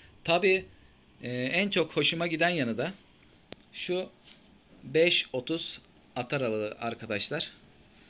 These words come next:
İki yetmiş santim olması. Beş otuz aralığı bizlere, ee, nasıl, ee, güzellikler sağlar? Ee, bazı, ee, böyle, ee, şöyle söyleyeyim sizlere, on beş, ee, kırk gibi kamışlar,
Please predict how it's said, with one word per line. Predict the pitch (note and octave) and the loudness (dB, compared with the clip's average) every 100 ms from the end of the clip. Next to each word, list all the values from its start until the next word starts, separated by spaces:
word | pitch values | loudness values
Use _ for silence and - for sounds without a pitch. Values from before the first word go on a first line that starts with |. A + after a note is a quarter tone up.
| - - - | -20 -20 -14
İki | D#3 D#3 | -8 2
yetmiş | D3+ D3 D#3+ D#3 | 4 4 -2 -8
santim | - C#3 C#3 C#3 | -4 -4 -2 -4
olması. | A#2 G#2 G2+ F3 E3+ - | -4 -6 -6 -8 -8 -6
Beş | D#3 D#3+ D#3+ | -2 0 -2
otuz | D3 D3 - - - | -4 -6 -8 -12 -8
aralığı | C#3 C#3 C3+ C3+ C3 | -4 -2 0 -2 -2
bizlere, | C#3 C#3 C#3+ C#3 - - - - - - | -4 -2 -2 -2 -6 -18 -20 -20 -20 -14
ee, | B2 B2+ B2+ B2+ B2+ B2+ B2+ B2+ B2+ B2+ | -6 -4 -2 -2 -2 -2 -4 -4 -4 -4
nasıl, | C#3 E3+ D#3 C3 B2 - _ _ _ _ - _ | -4 -4 -4 -6 -8 -18 _ _ _ _ -20 _
ee, | B2+ B2 A#2+ A#2+ A#2+ A#2+ _ C3 | -10 -8 -8 -8 -8 -12 _ -8
güzellikler | B2+ B2 A#2+ - A#2+ | -2 0 -2 -2 -2
sağlar? | A#2 A#2 A#2+ F#3+ - - - - - | -2 -2 -2 -4 -8 -20 -20 -20 -6
Ee, | C3 | -2
bazı, | C#3 E3 E3+ F3 F3+ - | 4 6 6 4 -2 -6
ee, | D#3+ C#3 C#3 | -4 -2 2
böyle, | D#3 E3 D3+ D3 - - - - - - - | 4 4 2 0 -6 -18 -20 -20 -20 -20 -14
ee, | C#3 | -8
şöyle | C3 E3+ E3+ D#3 | -4 2 2 2
söyleyeyim | D3+ C3+ C3 | 0 -2 -2
sizlere, | B2+ B2 C#3+ F#3+ - | -6 -4 -2 -2 -4
on | - D#3+ D3+ | -4 0 2
beş, | C#3 - - - - | 2 2 0 -2 -4
ee, | C3 B2+ B2+ | -4 -2 -2
kırk | B2+ D3 C3+ - | 0 0 -2 -4
gibi | C3 A#2+ | -6 -4
kamışlar, | B2 A#2 A#2 B2+ C#3+ | -4 -4 -2 -2 -4